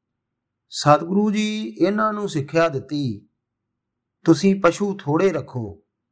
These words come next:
ਤੇ ਚੰਗੀ ਨਸਲ ਦੇ ਰੱਖੋ। ਸੀਤ ਧੁੱਪ ਤੋਂ ਉਹਨਾਂ ਦੇ ਬਚਾਅ ਦਾ ਸਾਂਭਾ ਰੱਖੋ। ਇਸ ਤਰ੍ਹਾਂ ਦੋਵੇਂ ਹੀ ਦੁਖੀ ਤੇ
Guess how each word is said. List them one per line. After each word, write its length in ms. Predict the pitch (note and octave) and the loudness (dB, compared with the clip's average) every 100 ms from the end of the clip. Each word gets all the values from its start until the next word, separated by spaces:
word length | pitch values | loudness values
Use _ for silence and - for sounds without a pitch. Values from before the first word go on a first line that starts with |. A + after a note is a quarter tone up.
| _ | _
ਤੇ 100 | D#3+ | 0
ਚੰਗੀ 400 | D3+ D#3+ D#3 F3 | 0 0 -2 -2
ਨਸਲ 300 | F3 D3+ D#3 | -2 -2 -2
ਦੇ 140 | D3+ C3+ | -4 -4
ਰੱਖੋ। 460 | - - E2 - _ _ _ _ _ _ _ - | -6 -12 -20 -20 _ _ _ _ _ _ _ -10
ਸੀਤ 540 | - C#3+ D3+ E3+ E3+ | -4 2 4 4 2
ਧੁੱਪ 560 | F#3+ F#3+ F#3+ E3+ C3+ C#3+ | 0 0 0 0 0 -4
ਤੋਂ 460 | E3 E3+ F3 F3 - _ | -4 -4 -6 -10 -16 _
ਉਹਨਾਂ 320 | D#3+ E3+ F3+ | 0 2 0
ਦੇ 140 | F3 E3+ | -2 -6
ਬਚਾਅ 400 | C#3+ C#3 C3 D3 | -6 -6 -4 -2
ਦਾ 160 | D#3+ | -2
ਸਾਂਭਾ 380 | C#3+ C3+ C#3+ D3+ | -2 -6 -4 -2
ਰੱਖੋ। 440 | B2 F#2+ - E2 - _ _ _ _ _ _ _ _ | -2 -8 -18 -20 -20 _ _ _ _ _ _ _ _
ਇਸ 260 | - D#3+ E3+ | 6 6 6
ਤਰ੍ਹਾਂ 320 | F#3 F#3 F#3+ | 2 0 0
ਦੋਵੇਂ 360 | D3+ D3 G3+ G3 | -4 -4 0 -2
ਹੀ 140 | F#3+ | -2
ਦੁਖੀ 640 | E3+ C#3 D3+ D#3+ D#3 D#3 _ _ _ _ _ | -4 -2 -2 -2 -4 -12 _ _ _ _ _
ਤੇ 160 | - | 2